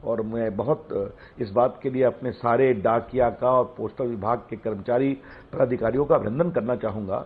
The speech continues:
कि जहाँ उन्होंने खाना भी खिलाया, बल्क दवाएं भी पहुंचाई। अब जिनको individual स्तर पर life saving दवाओं की आवश्यकता है, उसमें भी वो यथ-, यथासंभव कोशिश कर रहे हैं और इसको मैं स्वयं भी मॉनिटर करता हूं।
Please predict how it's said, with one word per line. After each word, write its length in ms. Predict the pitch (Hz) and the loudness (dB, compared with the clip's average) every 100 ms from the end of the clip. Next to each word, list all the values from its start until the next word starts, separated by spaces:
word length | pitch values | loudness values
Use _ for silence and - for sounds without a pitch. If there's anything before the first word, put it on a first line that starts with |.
| - - - - - | -10 -20 -20 -20 -18
कि 80 | 101 | -8
जहाँ 160 | 110 127 | -4 -2
उन्होंने 240 | 143 143 | -2 -4
खाना 360 | - 90 95 131 | -6 -8 -2 0
भी 120 | 160 | 0
खिलाया, 500 | 139 143 135 139 160 - - - - - | 2 4 6 4 0 -10 -20 -20 -20 -14
बल्क 300 | 95 95 165 | -2 2 2
दवाएं 420 | 131 110 110 147 | 2 2 4 4
भी 100 | 180 | 4
पहुंचाई। 560 | 180 160 131 143 117 113 - - - - - | 4 2 2 2 2 -2 -12 -20 -20 -20 -4
अब 140 | 143 127 | -2 0
जिनको 320 | 165 170 202 | 0 2 0
individual 720 | 165 170 202 226 196 277 226 | 2 2 4 4 6 8 8
स्तर 240 | - 214 | 6 4
पर 380 | 180 143 101 - - - - - - - 120 | 6 4 2 -4 -20 -20 -20 -20 -20 -14 0
life 320 | 131 190 214 | 4 4 4
saving 480 | - - 156 175 151 | -4 -2 0 0 2
दवाओं 280 | 127 135 160 | 4 6 4
की 120 | 160 | 2
आवश्यकता 480 | 120 110 107 - 135 | 0 0 -8 0 0
है, 220 | 104 - - - - - - | 0 -4 -14 -20 -20 -4 4
उसमें 340 | 180 185 233 | 4 4 0
भी 80 | 196 | 2
वो 160 | 185 190 | 4 6
यथ-, 440 | 127 117 - 117 - - | 6 4 2 -2 -2 0
यथासंभव 540 | 131 - 185 139 131 156 | 2 4 4 2 0 0
कोशिश 360 | - 104 113 | -2 -6 -6
कर 160 | - 95 | -6 -8
रहे 140 | 76 | -8
हैं 160 | - - - - - - - - - | -14 -18 -20 -20 -20 -20 -20 -8 0
और 120 | 135 | 2
इसको 240 | 143 - | 2 2
मैं 100 | 175 | 4
स्वयं 280 | 170 - 170 | 4 6 4
भी 120 | 180 | 6
मॉनिटर 360 | 180 123 127 139 | 4 2 2 2
करता 300 | 107 98 - | 0 -2 -2
हूं। 160 | 87 | -4